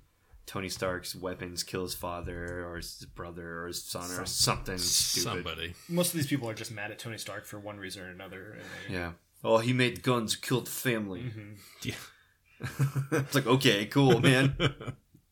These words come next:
Speaker 2: "I'm gonna kill his family and a bunch of other innocent people."
Speaker 1: Right. I mean, I feel like if we had, uh,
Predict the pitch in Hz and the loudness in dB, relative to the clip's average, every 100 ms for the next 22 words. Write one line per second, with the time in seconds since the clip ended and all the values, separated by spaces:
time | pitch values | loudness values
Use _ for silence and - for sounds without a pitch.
0 | 110 110 117 139 139 143 131 135 - 123 | -8 -4 0 2 2 2 2 0 -2 -2
1 | 120 120 120 120 123 120 120 120 120 117 | -2 -2 -4 -4 -4 -4 -4 -4 -4 -6
2 | 113 - 117 113 110 113 80 82 80 - | -8 -10 -10 -10 -10 -6 -4 -4 -6 -12
3 | 135 - 120 131 131 160 151 135 123 113 | -16 -2 2 4 4 4 4 4 2 -2
4 | - 117 101 104 101 92 90 82 | 0 0 0 0 0 -2 -4 -6